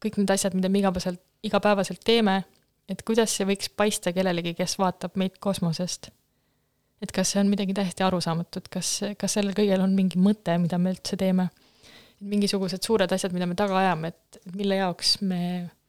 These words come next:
tõmbleme võib-olla. <laughs> Et siin, siin on, ähm, selles loos tegelikult on nagu kõike, siin on, ähm, siin on armastust, siin on surma,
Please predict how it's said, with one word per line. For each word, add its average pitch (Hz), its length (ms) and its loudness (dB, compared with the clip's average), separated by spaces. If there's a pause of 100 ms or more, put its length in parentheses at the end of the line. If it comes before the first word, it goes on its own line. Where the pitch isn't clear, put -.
(1300)
tõmbleme 175 400 2
võib-olla. 175 300 -2
<laughs> - 60 -2 (1800)
Et 202 140 -4
siin, 196 240 8 (920)
siin 208 220 6
on, 220 100 10 (380)
ähm, 196 380 2 (1600)
selles 208 260 2
loos 226 280 4 (180)
tegelikult 202 500 0
on 185 140 2 (140)
nagu 180 120 -6
kõike, 269 400 0
siin 196 160 0
on, 196 160 2 (320)
ähm, 185 220 0 (760)
siin 190 240 0
on 185 160 2
armastust, 240 720 -2
siin 196 240 0
on 185 160 0
surma, 240 460 2